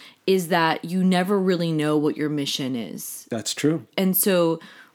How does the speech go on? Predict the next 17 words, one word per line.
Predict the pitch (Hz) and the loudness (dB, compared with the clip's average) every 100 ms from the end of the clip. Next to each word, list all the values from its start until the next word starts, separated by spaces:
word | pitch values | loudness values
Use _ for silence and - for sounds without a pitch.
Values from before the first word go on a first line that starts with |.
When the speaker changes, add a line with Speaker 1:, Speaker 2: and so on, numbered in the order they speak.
| _ | _
Speaker 1:
when | 165 190 | -2 2
you're | 190 | 4
wanting | 214 277 | 4 4
to | 202 | 2
do | |
smart | - - 160 - | -2 -2 -2 -2
good, | 185 170 | 0 0
you | 175 | -2
kinda | - 226 330 | -4 -2 2
need | 311 226 214 - | 4 6 4 0
to | |
have | 185 160 | -4 -4
a | 151 | -4
sober | - 160 151 | -2 0 0
judgment | 143 139 143 127 | 0 -2 -2 -4
of | 135 | -4
yourself, | 139 135 131 131 127 | -6 -4 -2 -4 -6